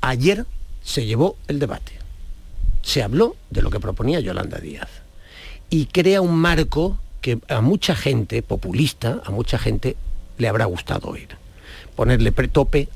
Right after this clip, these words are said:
a los huevos, al aceite, al pan. Esos productos es, como le recordó inmediatamente Luis Planas, ilegal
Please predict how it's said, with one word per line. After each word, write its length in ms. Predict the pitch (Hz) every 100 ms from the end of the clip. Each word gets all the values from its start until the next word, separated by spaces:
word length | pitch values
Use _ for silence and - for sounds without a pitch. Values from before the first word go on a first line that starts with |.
| -
a 120 | 107
los 180 | 104 95
huevos, 560 | 98 139 131 131 131 -
al 160 | - -
aceite, 600 | - 143 135 117 127 135 -
al 180 | - -
pan. 400 | 135 127 123 131 - - - - - - - - - - - - - - - - -
Esos 200 | 170 -
productos 640 | - 127 139 - 147 - - - -
es, 260 | 117 - -
como 200 | - 90
le 100 | 92
recordó 320 | 101 120 175
inmediatamente 580 | 208 165 135 127 120 110
Luis 160 | 92
Planas, 500 | - 117 123 139 - - -
ilegal 640 | 135 131 123 180 175 262